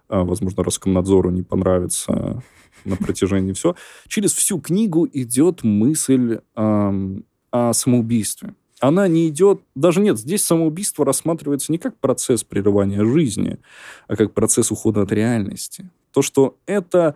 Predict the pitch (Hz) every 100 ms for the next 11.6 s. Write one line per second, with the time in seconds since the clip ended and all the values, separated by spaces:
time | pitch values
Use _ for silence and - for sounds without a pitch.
0 | - 98 98 95 95 - 104 107 110 143
1 | 196 196 170 - - 104 98 95 92 92
2 | 101 - 95 - 113 110 - 98 92 90
3 | 98 98 98 104 156 196 - - - -
4 | 143 139 131 - - 117 123 123 214 233
5 | - - 110 98 104 - - 151 - 131
6 | 123 107 98 - _ - 104 107 104 101
7 | 113 104 101 107 165 202 120 98 - _
8 | - 143 151 160 233 185 139 - 120 110
9 | - 120 127 101 - - - - - 110
10 | - - 110 107 104 - _ 107 107 117
11 | - 180 - 107 104 104